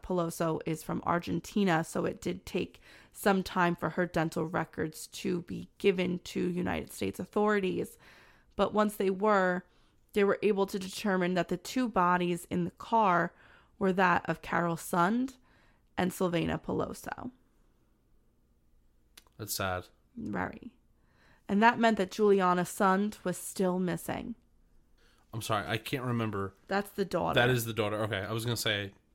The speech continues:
Speaker 2: I thought it was the daughter.
Speaker 1: And Juliana Sund is fifteen years old, and Sylvana was sixteen.
Speaker 2: Wow, that's
Speaker 1: Carol
Speaker 2: really
Speaker 1: was
Speaker 2: sad.
Speaker 1: forty-two. So they searched the area surrounding the car, thinking that maybe there will be evidence there.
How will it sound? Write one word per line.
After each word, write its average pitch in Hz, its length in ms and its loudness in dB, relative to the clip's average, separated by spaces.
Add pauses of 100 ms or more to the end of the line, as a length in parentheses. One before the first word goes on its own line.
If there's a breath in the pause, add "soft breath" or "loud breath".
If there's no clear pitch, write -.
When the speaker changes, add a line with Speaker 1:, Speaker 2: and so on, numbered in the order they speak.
(140)
Speaker 2:
I 82 60 -14
thought 104 240 -8
it 98 60 -8
was 101 100 -8
the 110 80 -8
daughter. 104 320 -4 (320)
Speaker 1:
And 202 400 0
Juliana 202 580 2
Sund 180 440 2
is - 360 -6
fifteen 196 440 -2
years 175 240 0
old, 156 340 2 (140)
and 165 240 -2
Sylvana 175 360 0
was 170 140 -6
sixteen. - 560 -14 (500)
Speaker 2:
Wow, 87 360 -6
that's - 100 -6
Speaker 1:
Carol 180 200 4
Speaker 2:
really 175 80 2
Speaker 1:
was 185 100 0
Speaker 2:
sad. 190 100 -2
Speaker 1:
forty-two. 165 580 -4 (920 soft breath)
So - 120 0
they 262 140 4
searched 294 340 2
the 349 160 0
area 190 320 6
surrounding 180 460 2
the 185 80 -2
car, 160 420 2
thinking 185 460 -2
that 170 180 2
maybe 190 340 -2
there 175 300 2 (160)
will 180 140 0
be 185 200 -4
evidence 170 560 2
there. - 440 -2